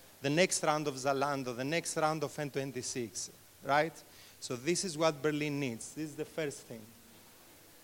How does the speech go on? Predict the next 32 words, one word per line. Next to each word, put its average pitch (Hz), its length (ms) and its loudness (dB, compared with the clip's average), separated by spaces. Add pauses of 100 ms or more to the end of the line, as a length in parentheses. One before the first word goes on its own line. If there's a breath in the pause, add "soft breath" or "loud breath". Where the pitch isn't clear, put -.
(360)
And 143 180 -8
the 139 80 -4
next, 170 540 -2 (180)
and 139 160 -4
the 127 100 -2
next 165 400 0
thing 202 300 0
is 170 180 -4
the, 151 380 2 (300)
the, 139 420 0 (600)
to 160 180 4
open 202 340 6
a 180 60 4
little 185 260 4
bit 180 240 2
more. 175 520 4
Also, 165 260 2
the 151 140 2
language 196 680 4
is 147 120 -4
a 139 40 -4
kind 156 280 0
of 147 120 -6
a 139 80 -2
barrier. 165 640 6 (420 loud breath)
Still, 220 760 0 (300)
uh, 135 440 2
in 147 140 -2
comparison 160 600 6
to 147 80 4
other 165 320 8
regions, 185 640 0